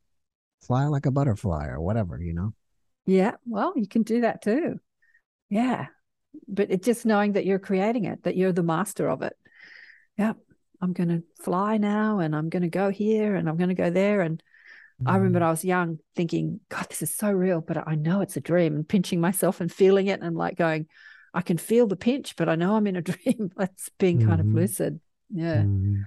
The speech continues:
Speaker 1: Do you know Cyrus Kirkpatrick?
Speaker 2: Yeah, Cyrus and I put the book together, uh,
Speaker 1: Oh, wow.
Speaker 2: Awakened
Speaker 1: So
Speaker 2: by
Speaker 1: s-,
Speaker 2: Death. Mm-hmm.
Speaker 1: it's interesting because when we were talking about astral travel, that was one of the, I really en-,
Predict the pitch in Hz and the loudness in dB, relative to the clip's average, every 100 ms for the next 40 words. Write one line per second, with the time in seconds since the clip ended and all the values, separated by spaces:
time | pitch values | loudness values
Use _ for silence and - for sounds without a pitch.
0 | - - 143 165 226 220 - 151 160 165 | -10 -4 4 6 6 4 2 2 4 4
1 | 151 - 139 139 - 120 117 - 135 131 | 2 2 2 2 2 2 2 0 0 -2
2 | - _ _ - 240 269 254 254 269 330 | -4 _ _ 0 4 4 4 2 2 2
3 | - 226 180 - 226 196 170 - 196 - | 0 0 0 0 -2 0 -2 -2 -2 -2
4 | 180 175 170 160 160 - _ 165 160 156 | 0 2 2 0 -2 -10 _ 0 2 4
5 | 165 117 180 180 135 165 - 165 190 165 | 4 4 4 2 0 0 0 0 0 -2
6 | 160 - - _ - 180 180 185 131 165 | -4 -8 -20 _ -4 0 0 0 0 2
7 | 165 175 - 117 117 - 135 120 - 113 | 2 0 0 2 2 4 4 4 0 -8
8 | - 131 131 131 131 135 123 - 143 156 | -2 4 6 6 6 6 6 6 4 6
9 | 156 131 120 117 117 - 113 - 113 117 | 6 6 6 6 4 2 0 4 6 6
10 | 98 95 117 160 160 - - - 110 107 | 4 4 4 4 0 -2 -8 -6 0 2
11 | 123 143 135 - 107 147 147 139 139 139 | 4 4 0 -2 0 4 4 4 4 2